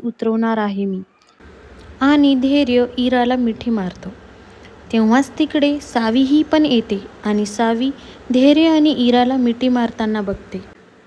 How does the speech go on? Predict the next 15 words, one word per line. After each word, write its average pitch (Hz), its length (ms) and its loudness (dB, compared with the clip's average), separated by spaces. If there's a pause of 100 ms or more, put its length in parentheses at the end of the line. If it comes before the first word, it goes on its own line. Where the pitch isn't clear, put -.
(640)
आणि 226 240 8
सावीला 226 640 4
धैर्याची 220 500 4
सगळी 226 420 -2
हकीकत 226 640 -6
दिसते 208 360 -6 (720)
आणि 214 240 0
सावीला 240 480 0
आता 262 280 2
कळतं 240 540 2
की 269 80 -2
धैर्य 226 400 2
तिला 233 320 0
फसवत 220 520 -6
आहे. 190 160 -8